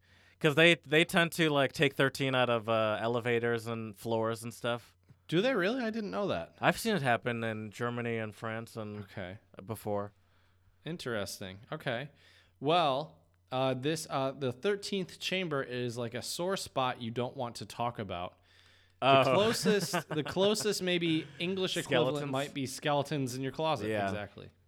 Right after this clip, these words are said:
Speaker 1: It's like, yeah,
Speaker 2: Mm-hmm.
Speaker 1: let's not go into the thirteenth chamber. That one's locked off.
Speaker 2: Right.
Speaker 1: Okay, I like that. Um, my last one's German as well, and it's, uh,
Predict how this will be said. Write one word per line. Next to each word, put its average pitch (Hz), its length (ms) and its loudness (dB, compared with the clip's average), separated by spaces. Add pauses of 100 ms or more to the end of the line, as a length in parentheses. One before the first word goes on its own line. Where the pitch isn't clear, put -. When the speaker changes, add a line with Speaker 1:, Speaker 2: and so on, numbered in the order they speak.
(200)
Speaker 1:
It's - 100 -18
like, 113 180 -2
yeah, 120 120 4
Speaker 2:
Mm-hmm. 117 80 4
Speaker 1:
let's 127 160 2
not 139 160 4
go 135 100 4
into 123 160 0
the - 100 0
thirteenth 107 440 -4
chamber. 98 320 -4
That 104 120 -2
one's 101 160 -6
locked 98 360 -4
off. 92 360 -6 (480)
Speaker 2:
Right. 104 300 -6 (1300)
Speaker 1:
Okay, 160 240 -2
I 147 100 2
like 147 220 0
that. 98 360 -8
Um, 151 460 6 (1500)
my 143 120 2
last 160 260 2
one's 147 160 -4
German 127 320 -2
as 110 100 -6
well, 110 320 -4 (340)
and 113 140 -4
it's, 107 240 -4
uh, 113 440 2